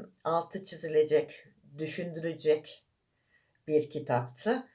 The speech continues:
Bir de şurayı sizinle paylaşmak istiyorum. Bu da bence ana fikir.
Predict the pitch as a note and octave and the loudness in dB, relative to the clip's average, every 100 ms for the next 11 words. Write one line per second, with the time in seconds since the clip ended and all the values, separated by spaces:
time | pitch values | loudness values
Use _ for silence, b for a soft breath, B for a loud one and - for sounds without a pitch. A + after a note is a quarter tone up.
0 | b b _ - - G#3+ G#3 - - - | b b _ -12 4 6 6 0 -8 -2
1 | G#3 F3 - E3 D3 C#3+ C#3 - D#3+ D#3 | 0 0 0 -2 0 2 0 4 6 6
2 | D3+ - D#3 D#3 - - C#3+ D#3 D#3 D#3+ | 4 2 -2 -2 -8 -2 0 0 2 6
3 | D3+ - - _ _ _ _ _ _ _ | 6 6 -4 _ _ _ _ _ _ _
4 | _ _ _ _ _ _ _ _ _ - | _ _ _ _ _ _ _ _ _ -4
5 | C#3 C#3 C#3 C3+ C#3+ F3 - _ _ _ | -2 -2 -4 -2 0 0 -2 _ _ _
6 | _ _ B2+ B2+ C3 - - - D3 - | _ _ -10 -8 -8 -10 -10 -4 -4 -4